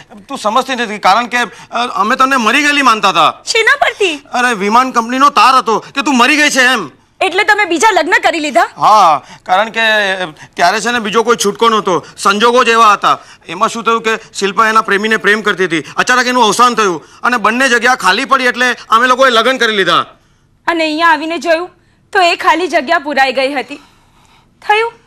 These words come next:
Speaker 2: માનવીના જીવનનું અસ્તિત્વ કેટલું, પવાલામાંના પાણીમાંથી આંગળી ખસેડેલો એટલું.
Speaker 1: અંજુ.
Speaker 2: રાકેશ, હું હમણાં ને હમણાં અહીંયાથી જવા માંગુ છું.
Speaker 1: નહીં, નહીં, નહીં, હું તને નહીં જવા દઉં.
Speaker 2: રાકેશ, મારા અહીં રહેવાથી તમારો નવો સંસાર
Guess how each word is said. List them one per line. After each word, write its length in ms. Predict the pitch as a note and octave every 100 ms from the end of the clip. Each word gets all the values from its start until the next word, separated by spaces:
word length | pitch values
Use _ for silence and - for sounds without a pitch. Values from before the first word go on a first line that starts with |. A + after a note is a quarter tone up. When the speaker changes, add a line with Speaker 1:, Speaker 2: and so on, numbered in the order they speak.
| _ _ _ _ -
Speaker 2:
માનવીના 500 | D#4+ D#4 F#4+ A#4 A4
જીવનનું 440 | D#4 F4+ G#4 G#4+
અસ્તિત્વ 420 | C#4+ - F#4 G4+
કેટલું, 440 | G4+ D#4+ A#3 B3+ - _ _ _ _ _ _ _
પવાલામાંના 680 | - F4 F#4 G#4 G#4+ G#4+ G#4+
પાણીમાંથી 580 | G#4 G4+ D#4+ G4+ G4+ G4+
આંગળી 340 | G4 C#4 E4+
ખસેડેલો 600 | G4+ G4 G4+ G#4 G#4 G#4
એટલું. 380 | F4+ D4+ D#4+ G#4+ - - _ -
Speaker 1:
અંજુ. 340 | D#3 D3+ D3 - _ _ - F#4+
Speaker 2:
રાકેશ, 420 | D4 F4 E4+ - _ _ _ _ _ G#4+
હું 140 | F#4
હમણાં 260 | E4 F4 F#4+
ને 100 | G4+
હમણાં 260 | D#4 F4
અહીંયાથી 340 | D#4 E4 E4+ F4
જવા 240 | D#4 C#4
માંગુ 340 | D4 C#4 C#4
છું. 160 | E4+ F#4+ - - - -
Speaker 1:
નહીં, 240 | G#3+ A#3 G3+
નહીં, 220 | G#3+ G3 - G#3+
નહીં, 240 | G3+ F#3
હું 260 | F#3+ G#3 G#3+
તને 160 | G3+
નહીં 160 | F#3 F3+
જવા 200 | D#3+ C#3+
દઉં. 180 | C3 A#2+ _ -
Speaker 2:
રાકેશ, 420 | E4 D#4+ F#4+ G4 - _ - -
મારા 240 | A#4 A#4+
અહીં 180 | E4+ G#4+
રહેવાથી 380 | A4 D#4+ E4 A4
તમારો 340 | G#4+ G4+ G#4
નવો 260 | F#4 D4+ F#4+
સંસાર 420 | G4+ D#4+ D#4 F4